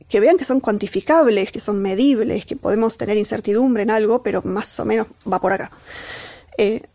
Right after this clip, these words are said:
así que desde ese lado digo, "Sí". Desde otro lado digo, "Ok, pausa, pausa, freno".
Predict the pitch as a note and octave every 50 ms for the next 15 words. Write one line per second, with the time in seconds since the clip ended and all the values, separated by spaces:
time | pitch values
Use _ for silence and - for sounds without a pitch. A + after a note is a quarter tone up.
0 | _ _ _ _ _ - - - - - B3+ B3 A#3+ A3 C#4+ C4+ C#4 - D4 B3+
1 | B3+ C4 C#4 D4+ D#4+ F4 F#4 F#4+ - - A3+ G#3+ A3 A3+ A#3 - - - _ _
2 | _ - - - C4+ B3+ G#3+ F3 - - - - - _ _ - - - - -
3 | - _ _ _ - A3 A3+ C4 C4 B3+ A#3+ B3+ D4+ D4+ F4 F4 E4 E4 D#4+ D4+
4 | D4+ D#4+ E4 D#4+ B3+ A#3+ A#3+ A#3 A#3+ B3+ B3+ B3+ - - _ _ _ _ _ _
5 | _ _ _ _ _ _ _ _ _ _ _ _ _ - - - G#3 G#3 - E3
6 | F#3+ - A3 A3+ G#3 G#3+ - - - - - - G3+ G#3 - - - - - A#3
7 | A3 G#3 G#3+ -